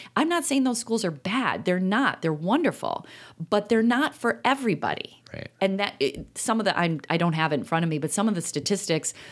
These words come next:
Speaker 1: that Julie has in this book about the amount of people that apply to the top ten schools now. You wanna know why they apply? Because of U S News and World Report.
Speaker 2: Yep.
Speaker 1: Because every year they put out a thing about the top however many schools, and they,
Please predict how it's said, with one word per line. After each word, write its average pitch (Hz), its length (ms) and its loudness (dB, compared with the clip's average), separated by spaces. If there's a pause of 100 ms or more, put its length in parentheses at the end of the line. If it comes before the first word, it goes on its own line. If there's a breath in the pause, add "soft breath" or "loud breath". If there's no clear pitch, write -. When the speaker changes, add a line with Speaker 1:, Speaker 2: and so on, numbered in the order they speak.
(140 loud breath)
Speaker 1:
that 165 120 2
Julie 170 280 2
has 160 260 -2
in 147 60 -4
this 151 140 -2
book 208 280 0
about 147 260 0
the 147 80 -2
amount 160 340 2
of 180 80 0
people 185 360 -2
that 143 100 0
apply 165 680 -2 (260 loud breath)
to - 100 0
the 165 100 4
top 196 300 -2
ten 175 220 0
schools 240 400 0
now. 147 160 2
You 165 160 0
wanna 226 200 2
know 247 100 2
why 240 160 2
they 233 100 2
apply? 226 440 0 (200 loud breath)
Because 185 300 0
of 202 60 0
U 214 120 2
S 208 160 0
News 185 220 0
and 165 100 -2
World 160 180 2
Report. 143 440 -2
Speaker 2:
Yep. 85 300 -2
Speaker 1:
Because 160 260 2
every 185 220 2
year 208 200 2
they 185 100 2
put 175 220 0
out 160 320 2
a 160 80 -2
thing 165 240 0
about 151 220 0
the 139 80 -4
top 170 340 0 (240)
however 170 400 2
many 170 180 0
schools, 143 460 0 (340 loud breath)
and 185 160 2
they, 233 280 0